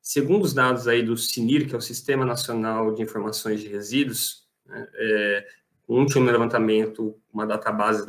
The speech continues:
de dois mil e dezessete, o Brasil tinha mil setecentos e cinquenta e seis municípios em, com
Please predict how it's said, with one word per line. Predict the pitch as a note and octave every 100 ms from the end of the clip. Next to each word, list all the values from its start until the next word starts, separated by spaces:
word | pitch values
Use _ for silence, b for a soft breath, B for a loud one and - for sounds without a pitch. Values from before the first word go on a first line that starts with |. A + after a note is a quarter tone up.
| G#2+
de | F3
dois | F3+ B2+
mil | A#2
e |
dezessete, | G#2 - C#3+ D3+ D3 - - b b b
o | C#3+
Brasil | D3 C#3+ C3+ C3
tinha | - A#2 G#2+
mil | A2+ C#3 A3+
setecentos | - - D3 - D3+ D3
e |
cinquenta | C3+ B2+
e |
seis | B2+ B2
municípios | B2 A2+ - B2+ B2 -
em, | A#2+ A#2
com | - B2 A#2 A2+ A2 G#2 G#2